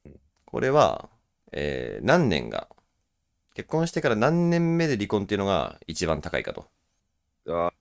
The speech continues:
Speaker 1: これ当てたいな。
Speaker 2: まず、
Speaker 1: 当てたい。
Speaker 2: 当てていいですよ。
Speaker 1: 二年。
Speaker 2: おー。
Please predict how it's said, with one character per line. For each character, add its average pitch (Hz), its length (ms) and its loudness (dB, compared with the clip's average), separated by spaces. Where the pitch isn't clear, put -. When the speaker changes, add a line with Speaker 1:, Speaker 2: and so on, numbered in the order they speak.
Speaker 1:
こ 92 60 -2
れ 90 80 0
当 92 60 -2
て 90 100 -10
た 95 140 -4
い 87 40 -4
な。 82 220 -10
Speaker 2:
ま - 100 -8
ず、 92 60 -6
Speaker 1:
当 - 40 -8
て 107 100 -2
た 104 120 -4
い。 - 80 -10
Speaker 2:
当 101 120 -10
て 92 120 -14
て 78 200 -6
い 78 100 -6
い - 20 -4
で 60 80 -8
す - 120 -10
よ。 98 180 -6
Speaker 1:
二 135 180 2
年。 107 240 -2
Speaker 2:
お 98 1040 2
ー。 - 20 -20